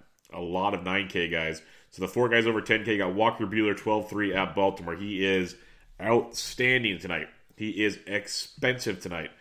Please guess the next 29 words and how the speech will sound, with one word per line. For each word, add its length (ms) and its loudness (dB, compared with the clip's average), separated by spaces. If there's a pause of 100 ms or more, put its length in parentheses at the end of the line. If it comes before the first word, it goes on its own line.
(440)
but 80 2
he's 120 2
outstanding. 540 2
This 120 -8
dude's 260 0
been 100 -12
just 180 -8
so, 200 2
so 200 0
good. 300 0 (460)
Got 140 -2
hit 100 0
around 240 2
by 80 0
Colorado's 600 2
last 240 0
time 140 -4
out, 140 -2
but 160 -12
thirty-five 560 0
at 180 -4
San 200 -2
Diego, 300 -2
twenty-nine 600 -4
at, 180 -10
against 320 -6
Toronto, 540 -4 (420)
twenty-five, 720 0
fifty-two, 960 -2